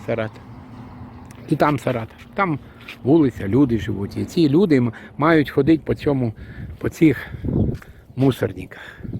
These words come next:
По цих свинорайчевських мусорках. Це ж, як їх вони називають себе? Настоящі професіонали. <laughs> Еті свині себе називають професіонали.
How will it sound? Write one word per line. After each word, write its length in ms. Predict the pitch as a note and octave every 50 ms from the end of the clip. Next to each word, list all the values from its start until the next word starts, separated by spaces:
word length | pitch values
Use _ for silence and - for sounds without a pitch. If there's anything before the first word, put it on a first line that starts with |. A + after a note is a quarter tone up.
| - - - - - - - - - - - - - - - -
По 120 | - B2 A#2
цих 220 | - - F#3 -
свинорайчевських 960 | - - D#3+ D3+ C#3+ D3 D3+ E3+ F3 E3 C3+ - C#3+ A#2+ - - C#3 B2 -
мусорках. 600 | B2+ A#2 G#2+ - - - - - - F#2 - -
Це 180 | - - G#3 F#3
ж, 120 | - - - - - - - - - - - - - - - -
як 260 | D#3 D3+ C#3 - A#2+
їх 200 | G#2+ G2+ - -
вони 240 | A2 A2+ A2+ A2 G#2+
називають 560 | G#2+ G#2+ F#2 A2+ G#2+ G2+ G2+ G2 G2 G2 -
себе? 240 | - G2+ F#2 A2 A2
Настоящі 640 | B2+ D3 - - E3 E3+ F#3+ G3 F3 - - E3+ D3+
професіонали. 1080 | - D3+ C#3+ C3 - - - - - F3 E3 C#3+ D3+ C#3 D3+ - A#3+ A3 - C#4+ C4 - - - A3+ - - - - - - _ - - - _ D#3 C#3 - _ - G#3+ C4 B3 - D4+ - - - D#3+ -
<laughs> 200 | B3 A3+ G3 -
Еті 300 | A3 A#3+ F#3 - G#3 F3
свині 400 | - A3+ B3 C4 B3+ A#3 G#3 F3
себе 280 | - G3 F#3 G3+ G3+
називають 600 | G#3 G#3+ E3 D3+ F#3 F#3 G#3 G#3 G3 G3+ F3+ C#3
професіонали. 1000 | - F#3 F3+ - F#3 F3 - - F#3 F#3 F3+ F3+ F3 F3 D#3+ D3 C3+ C3 B2 A#2